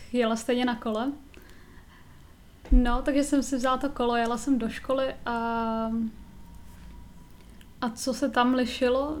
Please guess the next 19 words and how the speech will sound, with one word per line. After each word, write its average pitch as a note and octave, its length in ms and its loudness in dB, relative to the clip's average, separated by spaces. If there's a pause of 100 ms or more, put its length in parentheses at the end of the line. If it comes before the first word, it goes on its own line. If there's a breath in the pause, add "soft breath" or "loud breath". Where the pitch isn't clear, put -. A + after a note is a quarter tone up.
(240)
bylo A#3+ 260 -2
asi, B3 180 -2
že B3+ 60 2
jsem C4 120 0
měla B3+ 160 2
hodně A#3+ 240 2
volných B3 380 0
hodin, B3 360 0 (440 loud breath)
protože B3 300 0
jsem B3+ 160 0
si B3 100 -2
mohla A#3+ 260 2
navolit A3+ 380 2 (100)
ty A#3 120 -2
předměty, A#3 400 -2
který A#3 220 -2
jsem C4 180 -2
chtěla. A#3+ 420 -4 (840 loud breath)
A, A#3 920 -2